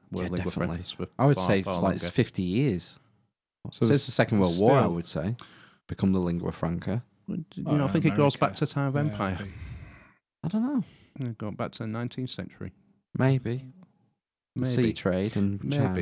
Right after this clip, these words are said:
Speaker 2: and
Speaker 3: So we've still
Speaker 1: May-,
Speaker 3: got a
Speaker 1: maybe
Speaker 3: few
Speaker 1: in the
Speaker 3: years left.
Speaker 1: Yeah.
Speaker 2: the British Indian, what's the company?
Speaker 1: British East India Company.
Speaker 2: East India Company.
Speaker 1: Yeah.
Speaker 2: Yeah. Maybe it does.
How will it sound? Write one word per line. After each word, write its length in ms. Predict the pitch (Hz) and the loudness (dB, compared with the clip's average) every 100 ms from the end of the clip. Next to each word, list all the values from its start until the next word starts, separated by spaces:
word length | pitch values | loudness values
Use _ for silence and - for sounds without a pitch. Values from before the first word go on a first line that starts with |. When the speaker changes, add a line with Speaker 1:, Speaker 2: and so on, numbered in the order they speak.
| 92 | 0
Speaker 2:
and 160 | 92 101 - - | -2 -4 -14 -12
Speaker 3:
So 140 | - | -4
we've 80 | 131 | 0
still 160 | 139 151 | 2 4
Speaker 1:
May-, 60 | |
Speaker 3:
got 120 | 110 | 2
a 20 | 151 | 2
Speaker 1:
maybe 180 | 175 | 2
Speaker 3:
few 40 | 165 | 4
Speaker 1:
in 40 | |
the 60 | 151 | 4
Speaker 3:
years 120 | 95 | 0
left. 300 | 98 85 - | -6 -10 -6
Speaker 1:
Yeah. 140 | 143 123 | 2 4
Speaker 2:
the 220 | 101 98 | 4 4
British 480 | - 117 - 110 - | 4 4 4 2 2
Indian, 720 | 107 107 104 101 101 98 92 - _ _ - - | 4 4 6 6 4 2 -2 -8 _ _ -12 -4
what's 280 | 60 90 | -4 -2
the 140 | 101 101 | -2 -2
company? 380 | - 101 65 87 | 0 0 0 0
Speaker 1:
British 320 | 120 117 - | 0 -2 -4
East 220 | 107 - | -4 -4
India 280 | 113 110 101 | -6 -4 -4
Company. 400 | - 90 90 87 | -6 -10 -10 -4
Speaker 2:
East 280 | - 101 - | -2 -2 0
India 300 | 98 90 87 | 0 2 0
Company. 300 | - 80 - | -2 -4 -2
Speaker 1:
Yeah. 160 | 92 92 - _ _ - _ _ _ _ _ _ _ _ _ _ _ _ _ _ - | -4 -6 -10 _ _ -20 _ _ _ _ _ _ _ _ _ _ _ _ _ _ -8
Speaker 2:
Yeah. 280 | 90 90 92 95 - _ _ _ - | -6 -4 -6 -8 -14 _ _ _ -6
Maybe 220 | 104 95 | -4 -4
it 100 | - | -6
does. 320 | 95 104 - | -4 -6 -8